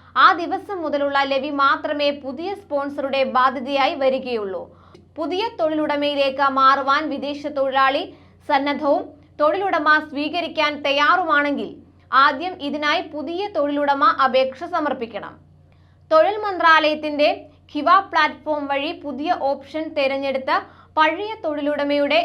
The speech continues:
ലെവി ബാധ്യത നിലനിർത്തി പുതിയ തൊഴിലുടമയിലേക്ക് ഇഖാമ മാറ്റം തിരഞ്ഞെടുക്കുകയാണ് വേണ്ടത്.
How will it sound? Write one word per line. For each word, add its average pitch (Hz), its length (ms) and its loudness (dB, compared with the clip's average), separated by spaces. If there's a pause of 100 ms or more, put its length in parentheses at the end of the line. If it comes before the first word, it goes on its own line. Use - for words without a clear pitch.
(200)
ലെവി 285 280 -2
ബാധ്യത 285 360 0 (140)
നിലനിർത്തി 311 540 -4 (380)
പുതിയ 330 260 -4 (140)
തൊഴിലുടമയിലേക്ക് 294 840 -2 (120)
ഇഖാമ 302 400 0 (100)
മാറ്റം 285 360 0 (340)
തിരഞ്ഞെടുക്കുകയാണ് 285 880 0 (240)
വേണ്ടത്. 202 420 -4